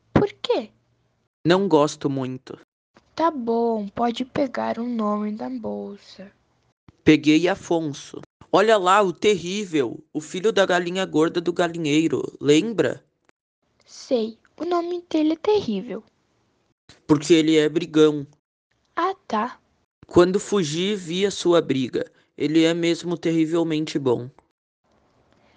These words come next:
Speaker 1: Mas ele não ficava no galinheiro.
Speaker 2: Não, ele tinha ido lutar, já que escolheram que ele seria um lutador.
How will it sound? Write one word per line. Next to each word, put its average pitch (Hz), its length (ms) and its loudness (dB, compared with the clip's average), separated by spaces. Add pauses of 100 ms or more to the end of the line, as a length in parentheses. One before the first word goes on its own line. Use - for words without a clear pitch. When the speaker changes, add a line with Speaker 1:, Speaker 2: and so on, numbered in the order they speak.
(280)
Speaker 1:
Mas 339 240 -4
ele 349 220 -2
não 339 140 -10
ficava 330 460 -2
no 262 140 -2
galinheiro. 240 680 -4 (1120)
Speaker 2:
Não, 156 540 2
ele 147 260 0
tinha 170 360 -6
ido 160 260 -4
lutar, 156 600 -2 (320)
já 139 300 -4
que 165 320 -2
escolheram 147 800 0
que 151 200 -6
ele 139 400 0
seria 135 480 -2
um 135 260 -2
lutador. 135 680 -4